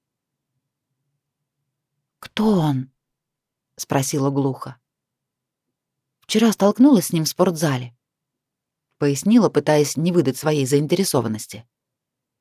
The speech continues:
«Крис Эшфорд, своего рода легенда». «Правда? Что в нем особенного?» «Самый молодой старший страж.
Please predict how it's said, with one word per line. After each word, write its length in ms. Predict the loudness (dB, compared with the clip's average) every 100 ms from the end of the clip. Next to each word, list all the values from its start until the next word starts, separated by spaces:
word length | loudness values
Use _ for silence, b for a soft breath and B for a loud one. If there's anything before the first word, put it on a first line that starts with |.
| _ _ _ _ _ _ _ _ -2
«Крис 380 | 2 2 2 2
Эшфорд, 460 | 2 2 -4 -8 _ b b b
своего 360 | -2 2 4 8
рода 240 | 8 8
легенда». 640 | 6 4 4 4 4 -2 -4 _ _ _ _ _ _ _
«Правда? 480 | 2 4 6 2 -2 _ _ _ -4
Что 180 | 2
в 60 | 6
нем 160 | 6 4
особенного?» 600 | 2 2 6 6 6 2 _ _ _ _ _ _ _ _ _ _ _ _
«Самый 380 | -10 0 2 4
молодой 440 | 4 4 4 2
старший 400 | 4 2 2 -2
страж. 460 | -4 -2 -2 -6